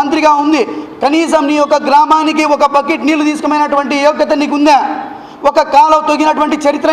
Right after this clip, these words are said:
నీకుందా? ఒక రోడ్డు వేసినటువంటి దాఖలా నీకుందా? కనీసం నీ పుట్టి పెంచినటువంటి గ్రామానికి నువ్వు ఏమీ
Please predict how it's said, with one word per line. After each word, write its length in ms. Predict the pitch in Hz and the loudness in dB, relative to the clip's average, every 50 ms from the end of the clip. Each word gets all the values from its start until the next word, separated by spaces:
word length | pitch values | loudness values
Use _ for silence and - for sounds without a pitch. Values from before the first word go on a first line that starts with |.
| 302 302 | 0 0
నీకుందా? 360 | 302 302 294 294 302 302 277 254 262 262 - - - - - - | -2 -2 0 2 2 4 4 2 2 -2 -6 -8 -10 -6 -2 -2
ఒక 120 | 277 277 302 294 247 240 | 0 2 0 0 2 2
రోడ్డు 220 | 302 320 320 320 311 | 2 2 2 2 0
వేసినటువంటి 460 | 311 311 - 302 294 277 302 294 294 247 - | 0 0 -2 -2 -2 -2 -2 -2 -2 0 2
దాఖలా 300 | 262 285 294 311 302 311 311 285 | 2 2 2 2 0 0 0 0
నీకుందా? 420 | 302 302 294 294 302 330 320 277 247 - - - - - - - - 240 | -2 -2 -2 -2 0 2 4 2 2 0 -2 -6 -8 -10 -12 -4 -2 -2
కనీసం 420 | 254 269 302 320 294 311 320 302 277 277 | 0 0 0 -2 0 0 0 0 0 0
నీ 80 | 294 294 285 294 | -2 -2 -2 -4
పుట్టి 240 | 285 294 294 - 311 294 220 | -4 -4 -2 -2 -2 -2 -2
పెంచినటువంటి 580 | 285 294 277 285 302 294 294 277 285 294 247 285 226 180 | -2 -2 -2 -2 -2 -2 0 -2 -2 -2 -2 -4 -2 0
గ్రామానికి 480 | 240 269 277 285 302 311 302 - 311 302 294 | 2 2 4 2 2 0 0 -2 -2 -2 -2
నువ్వు 140 | 294 294 294 269 277 | -2 -2 -2 0 0
ఏమీ 140 | 294 294 | 0 0